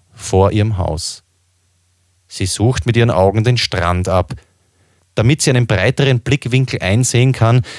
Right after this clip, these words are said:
geht sie mit ihrem Gesicht ganz nah an die Scheibe. Sie schaut erst nach links,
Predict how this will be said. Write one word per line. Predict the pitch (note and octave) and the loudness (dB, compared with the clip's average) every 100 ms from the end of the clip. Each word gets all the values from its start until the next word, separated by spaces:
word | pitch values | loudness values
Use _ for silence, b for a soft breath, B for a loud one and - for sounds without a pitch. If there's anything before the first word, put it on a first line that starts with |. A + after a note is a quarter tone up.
| B B | B B
geht | - A#2 | -2 0
sie | - | 2
mit | B2+ | 2
ihrem | B2+ A#2+ | 2 0
Gesicht | A#2 C3+ - - | 0 0 -2 -4
ganz | F2 G2+ B2 - | -2 0 -2 -2
nah | F#2+ F2 F#2+ | -2 0 0
an | F2 F#2+ | 0 -2
die | A2+ | -2
Scheibe. | - - E2 - F2 E2+ - _ _ _ _ _ _ _ _ _ | -2 -6 -8 -6 -4 -6 -10 _ _ _ _ _ _ _ _ _
Sie | - | -4
schaut | F2+ F2 E2+ | 0 0 0
erst | F#2 - | -2 -2
nach | F#2+ F2 | -2 -2
links, | F2 F#2+ B2+ - - | -2 0 0 -4 -12